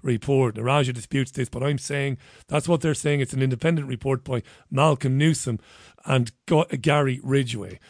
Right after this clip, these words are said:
So they said, "Look, this is not good. It's terrible, really." And they mentioned Sophie's case. Child, child sexual exploitation is a terrible thing.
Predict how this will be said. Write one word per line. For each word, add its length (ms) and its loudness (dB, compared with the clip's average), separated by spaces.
So 120 -6
they 200 4
said, 260 0
"Look, 240 2
this 220 0
is 100 -4
not 240 0
good. 240 4
It's 180 -6
terrible, 420 2
really." 380 0
And 340 0
they 140 0
mentioned 340 0
Sophie's 480 -2
case. 440 -2
Child, 340 2
child 320 4
sexual 340 -4
exploitation 640 -2
is 60 -14
a 60 -12
terrible 320 -2
thing. 260 -2